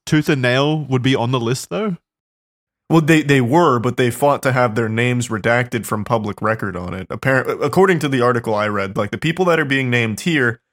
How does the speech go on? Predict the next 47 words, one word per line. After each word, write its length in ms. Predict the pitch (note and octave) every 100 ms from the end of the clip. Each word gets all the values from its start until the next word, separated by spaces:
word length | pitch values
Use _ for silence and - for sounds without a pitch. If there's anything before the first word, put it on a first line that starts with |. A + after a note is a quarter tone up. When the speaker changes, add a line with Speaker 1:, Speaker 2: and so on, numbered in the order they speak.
| _ _
Speaker 2:
are 160 | - B2
ones 240 | B2+ B2+
that 180 | B2 A#2
already 320 | B2 C3 B2+
went 260 | B2 A#2+ A#2
through 240 | A#2+ A#2 A2
laborious 760 | G2+ G2+ B2 C3+ C3+ B2 A2+
legal 400 | A2+ A2 A2+ A2
trouble 340 | A2 A2 G#2+ G#2
to 100 | G#2
keep 240 | - A2
their 120 | A2+
names 260 | G2+ G2+ F#2+
off, 340 | A#2 G#2 G2+ -
but 140 | -
now 280 | A2 A2 G#2+
they're 240 | F#2 G2+
finally 420 | G2+ A2+ G#2+ G#2 G2+
just 220 | G#2+ -
going 180 | A2 G#2
to 140 | -
unseal. 560 | G#2+ G2 - G2 G#2 A#2 _ _ _ _ _ _ _
Speaker 1:
The 60 | C#3+
legal 280 | D3 D#3 D3+
lawsuits 480 | A#2+ C3 C3 C3 -
would 80 | A2+
have 100 | A2
had 140 | G#2+
to 200 | G#2 G2 -
have 140 | A2+
been 180 | G#2 G2
private 480 | - A2 G#2 F#2+ -
then, 180 | F#2 G2+
because 320 | G2+ G2 G2
otherwise 320 | G2+ G2 F#2+
it 40 | G2+
would 100 | G2
have 60 |
been 100 | G2
obvious 280 | G2 G2 F#2+
that 60 | -
they 100 | E2+
were 180 | G2+ G#2
on 120 | F#2+
the 80 | -
list, 340 | - - - -
right? 240 | G2 G2